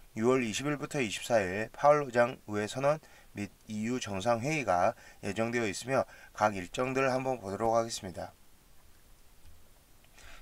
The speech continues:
현재 유월 이십일 일 이제 미국 오월 시카고 연방 국가 활동 지수, 그다음 오월 기존 주택 판매 지수가 발표 예정되어 있으며 목요일에는 유럽 마켓 제조업,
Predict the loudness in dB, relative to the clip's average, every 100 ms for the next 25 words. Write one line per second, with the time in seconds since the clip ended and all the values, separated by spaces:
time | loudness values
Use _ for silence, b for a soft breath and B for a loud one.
0 | 0 6 8 8 8 8 6 2 2 4
1 | 4 4 4 4 4 4 2 2 6 8
2 | 6 4 8 8 8 6 8 6 6 0
3 | 2 6 6 4 2 0 -4 -2 0 -2
4 | 0 2 4 2 0 2 4 2 0 2
5 | 2 0 -6 0 0 2 0 -2 4 6
6 | 6 B -10 -6 -2 0 2 2 2 2
7 | 0 0 0 0 B B B -2 2 4
8 | 4 4 2 2 4 4 2 2 2 2
9 | -4 -2 0 2 2